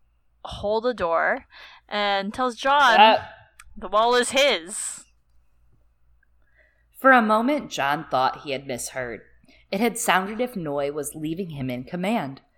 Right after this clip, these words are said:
Speaker 2: "My lord."
Speaker 1: "Lord, I'm a blacksmith. I said the wall is yours."
Speaker 2: "There are older men," John wanted to say.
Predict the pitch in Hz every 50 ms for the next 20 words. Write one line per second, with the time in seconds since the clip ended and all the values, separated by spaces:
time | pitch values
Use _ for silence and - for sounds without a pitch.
0 | _ _ _ _ _ _ _ - 180 196 202 208 226 226 196 175 156 - - -
1 | - _ _ _ _ _ _ _ _ _ _ _ _ _ _ _ _ _ - 185
2 | 226 262 262 240 202 170 - 156 - - - 185 202 208 196 175 - 185 175 185
3 | 185 185 - - - - 185 156 - - - - - 185 185 - - - 233 220
4 | 214 185 170 _ _ _ _ - 214 190 170 190 190 185 180 165 160 175 - -
5 | - - 190 220 240 247 214 175 156 - - - - - - - - - _ _
6 | _ _ _ _ _ _ _ _ _ _ _ _ _ _ - _ _ _ _ _
7 | _ _ 208 202 214 233 240 - - 294 294 285 226 262 285 277 247 240 269 269
8 | 269 269 233 208 190 175 160 135 - - 160 143 143 143 139 135 131 131 135 135
9 | 131 143 135 - - - 151 135 131 139 -